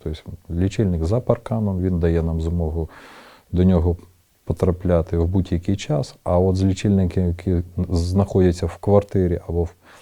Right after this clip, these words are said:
на території приватної власності, з цим є проблематика. Деякі люди нас пускають, жодних питань в тому нема, деякі люди не пускають по певним причинам, да,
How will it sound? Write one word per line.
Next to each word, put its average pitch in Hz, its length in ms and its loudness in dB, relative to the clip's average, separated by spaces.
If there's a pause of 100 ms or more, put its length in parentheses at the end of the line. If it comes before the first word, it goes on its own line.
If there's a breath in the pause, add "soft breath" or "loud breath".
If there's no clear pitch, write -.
(280 soft breath)
на 90 320 0
території 87 540 -2
приватної 85 720 -4
власності, 101 640 -4
з - 100 -16
цим 127 180 -4
є 101 140 0
проблематика. 87 760 -6 (580 loud breath)
Деякі 113 400 6
люди 90 260 0
нас 87 240 0
пускають, 135 520 -4
жодних 117 300 -2
питань - 300 -6
в - 100 -10
тому 95 280 -4
нема, 92 300 -2
деякі 98 460 2
люди 85 280 -2
не 104 240 2
пускають 117 680 -4
по - 240 0
певним 92 440 2
причинам, 82 680 -6
да, 82 320 -6